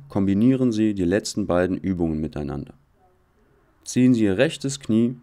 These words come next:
zur Stuhllehne hoch und strecken Sie es anschließend nach hinten.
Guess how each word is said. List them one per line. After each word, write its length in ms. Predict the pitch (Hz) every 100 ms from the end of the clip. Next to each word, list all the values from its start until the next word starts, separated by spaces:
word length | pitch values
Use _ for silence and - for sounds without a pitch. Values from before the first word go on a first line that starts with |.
| _ _ _ _ _
zur 160 | - 85
Stuhllehne 560 | - 135 143 131 104
hoch 260 | 95 113 113 _ _ -
und 100 | 85
strecken 400 | - 98 110 101
Sie 100 | 95
es 160 | 87
anschließend 600 | - 98 110 95 98 87 87
nach 160 | 92
hinten. 300 | 87 80 -